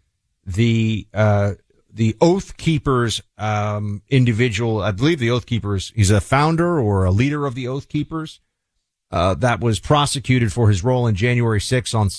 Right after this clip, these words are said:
on seditious conspiracy charges, just got eighteen years in federal prison.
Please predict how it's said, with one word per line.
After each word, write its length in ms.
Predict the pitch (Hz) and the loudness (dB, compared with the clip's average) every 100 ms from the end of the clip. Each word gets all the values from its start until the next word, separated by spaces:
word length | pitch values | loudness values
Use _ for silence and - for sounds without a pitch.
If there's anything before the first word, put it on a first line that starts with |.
| - | -4
on 200 | 104 101 | -2 -2
seditious 600 | - 107 104 131 131 - | 0 -2 2 0 0 0
conspiracy 880 | 107 98 - - 196 185 143 - 107 | 0 0 0 0 2 2 -2 -4 -6
charges, 680 | - 107 98 90 98 92 - _ _ _ _ _ _ _ | -4 -2 0 0 -2 -2 -8 _ _ _ _ _ _ _
just 240 | 147 147 | 0 2
got 320 | 151 135 123 - _ _ _ _ - | 2 2 0 -4 _ _ _ _ 0
eighteen 880 | 185 240 - - - 214 202 190 160 | 0 -2 -10 -12 -2 0 0 0 0
years 840 | 147 160 139 101 76 - - - _ _ | 0 0 0 -2 -6 -14 -20 -20 _ _
in 180 | 127 120 | -2 0
federal 460 | - 139 117 117 | 0 0 2 -2
prison. 500 | 104 - 110 87 85 | -2 -2 -2 -4 -10